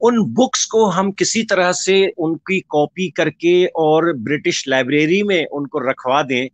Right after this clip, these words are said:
ताकि कल को वो वहाँ preserve हो जाएं और ये point of contention और challenge ना रहे कि हम कहें book में ये लिखा है और ये कहें, "नहीं, देखें जी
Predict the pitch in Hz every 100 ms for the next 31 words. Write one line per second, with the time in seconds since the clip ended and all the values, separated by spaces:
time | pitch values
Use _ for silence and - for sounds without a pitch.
0 | _ - - _ 160 156 214 208 - 175
1 | 196 - 208 185 196 156 151 175 - 131
2 | 117 185 202 156 151 143 160 180 175 165
3 | 170 190 160 165 175 190 - 151 139 156
4 | 160 190 185 180 - 139 147 170 143 143
5 | 143 196 160 147 165 175 131 143 185 165
6 | 180 175 135 160 175 165 139 165 - 170
7 | 170 156 160 165 175 165 165 135 131 156
8 | 156 160